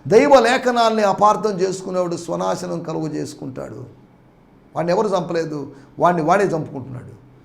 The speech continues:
మిథ్యానీయులు కన్ఫ్యూజన్ అయిపోయి వాళ్ళని వాళ్ళే పొడుచుకున్నారు. మిథ్యానీయుల్ని ఇస్రాయేలు పొడవలేదు,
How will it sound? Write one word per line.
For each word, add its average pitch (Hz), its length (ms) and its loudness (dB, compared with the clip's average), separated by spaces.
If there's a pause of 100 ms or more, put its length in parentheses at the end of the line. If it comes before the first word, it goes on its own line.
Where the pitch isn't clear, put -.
(280)
మిథ్యానీయులు 196 480 4
కన్ఫ్యూజన్ 190 480 -2
అయిపోయి 175 240 -2
వాళ్ళని 175 320 0
వాళ్ళే 170 240 2
పొడుచుకున్నారు. 160 640 -8 (840)
మిథ్యానీయుల్ని 190 500 0
ఇస్రాయేలు 180 580 2
పొడవలేదు, 156 520 -4